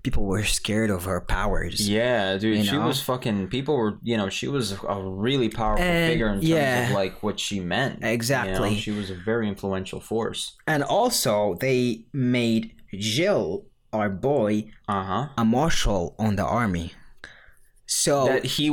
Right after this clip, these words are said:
Speaker 2: that he was
Speaker 1: he
Speaker 2: wi-,
Speaker 1: wa-
Speaker 2: and he was with Joan
Speaker 1: he
Speaker 2: of
Speaker 1: was
Speaker 2: Arc.
Speaker 1: with
Speaker 2: They were
Speaker 1: her.
Speaker 2: together.
Speaker 1: They led the army together.
Speaker 2: Oh, shit.
Speaker 1: And they
Speaker 2: Badass.
Speaker 1: fucking beat the English so hard.
Speaker 2: Really?
Speaker 1: And they came back victorious, and they were, like, fucking praised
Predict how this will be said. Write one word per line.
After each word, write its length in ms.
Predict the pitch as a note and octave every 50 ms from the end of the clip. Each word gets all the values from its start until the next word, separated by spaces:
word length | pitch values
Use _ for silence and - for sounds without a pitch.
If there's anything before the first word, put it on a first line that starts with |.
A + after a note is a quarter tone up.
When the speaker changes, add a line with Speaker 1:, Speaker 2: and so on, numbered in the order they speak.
| C#3 C3
Speaker 2:
that 160 | C3 C3 B2+ A#2+
he 180 | B2 B2 C#3 C#3+
was 220 | C#3+ C#3+ C#3+ C3
Speaker 1:
he 80 | A#2 A2+
Speaker 2:
wi-, 160 | A2+ C3 -
Speaker 1:
wa- 40 | -
Speaker 2:
and 80 | B2+ C3
he 160 | C3 D3 D#3
was 200 | D3+ D3+ C#3 A#2+
with 300 | B2 C3+ C#3 C3 A#2 G#2+
Joan 160 | - A#2 A2+
Speaker 1:
he 60 | A2+ D#3
Speaker 2:
of 60 | D#3
Speaker 1:
was 260 | - A#2 B2 A2 G2
Speaker 2:
Arc. 100 | G2 -
Speaker 1:
with 140 | C#3+ C3 A#2+
Speaker 2:
They 100 | A#2 A#2
were 100 | A2 G#2+
Speaker 1:
her. 40 | G#2+
Speaker 2:
together. 300 | G#2 F#2+ F#2 G#2 G2 G2
Speaker 1:
They 220 | F#2+ C#3 B2+ B2+ B2+
led 240 | B2 B2 B2 A2 A2
the 80 | G#2+
army 280 | E2+ A#2+ B2 A#2 A#2 A2
together. 600 | A2+ - A2+ C3+ F3+ G3 G#3 G#3+ A#3 A#3+ B3 A3 -
Speaker 2:
Oh, 420 | D#2+ D#2+ D#2+ E2+ F#2 A2+ A#2+ - -
shit. 400 | - - - - C3 C#3 D#3 -
Speaker 1:
And 300 | B2 C3 C3 B2+ B2+ B2
they 60 | C3+
Speaker 2:
Badass. 280 | C3+ A2 A#2 C3 C3 -
Speaker 1:
fucking 560 | - E3 D#3 - - C#3 A#2+ A2 A2 G#2+ A2 G#2+ - B2+ - - -
beat 320 | C#3+ C#3+ D3 C#3 A#2 A#2+
the 80 | B2+ B2
English 600 | B2 B2 B2 A2+ A#2 A#2 A2+ G#2+ - - - - -
so 480 | - - - - - G3 G3 G3+ G3+
hard. 640 | - - G#3 G#3 F3+ A#2 A2 F#2+ F#2 G#2 G#2+ A2+ - -
Speaker 2:
Really? 920 | - F#2+ F#2+ F#2+ F#2+ G2+ A2 B2 C#3 D3 D#3 D3+ C#3+ C3 A2+ G2+ F2 E2
Speaker 1:
And 200 | C3 C3+ C3+ C3 A#2
they 100 | C3+ C3
came 420 | - - - E3+ E3 D#3+ D3 C3+
back 300 | G#2+ C#3 C3 B2 B2+ -
victorious, 1120 | - A2 A#2+ A#2 - - - - F3 F3 F3 D#3 C3+ C3 A#2+ A#2 A#2+ A#2 - - - - - - - - - - -
and 160 | A#2 B2+ C3
they 80 | C#3+ C#3+
were, 140 | C#3 C3 A#2+
like, 260 | A#2 A#2+ A2+ A2+ -
fucking 640 | - - - - D#3 D3 C#3+ - - A#2+ A2 G#2 A2
praised 720 | - C3+ D#3 E3 E3 E3 D#3+ D3+ C#3+ C3 A2+ G#2 -